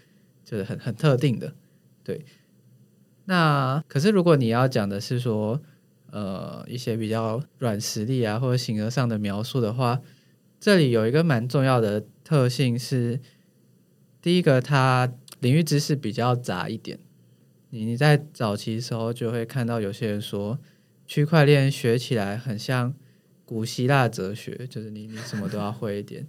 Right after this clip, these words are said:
<laughs> 你要略懂一点密码学，也要懂一点网络，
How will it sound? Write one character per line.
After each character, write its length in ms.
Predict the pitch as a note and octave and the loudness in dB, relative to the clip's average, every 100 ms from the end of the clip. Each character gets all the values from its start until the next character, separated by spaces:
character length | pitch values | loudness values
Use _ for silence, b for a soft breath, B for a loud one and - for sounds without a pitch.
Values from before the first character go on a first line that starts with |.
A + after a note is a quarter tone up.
| b b | b b
<laughs> 240 | b _ | b _
你 80 | A2+ | -12
要 340 | A2 A2+ G#2+ B2 b b b b _ D#3 | -6 -4 -4 -6 b b b b _ -2
略 200 | C#3+ B2 | 0 2
懂 300 | B2 G#2+ A#2+ | 0 0 -2
一 80 | |
点 260 | B2+ A2+ G2+ C3 | 0 0 0 -2
密 100 | A#2+ | -2
码 220 | G#2 G2+ | -2 -6
学， 300 | - F#2+ G2 | -8 -6 -6
也 60 | |
要 220 | G2 G#2 G#2+ | -6 -6 -6
懂 240 | - G#2 | -8 -6
一 80 | A2+ | -6
点 220 | A#2+ G#2+ | -4 -4
网 220 | G#2 G2+ | -4 -4
络， 360 | A2+ A2 G#2 | -4 -4 -6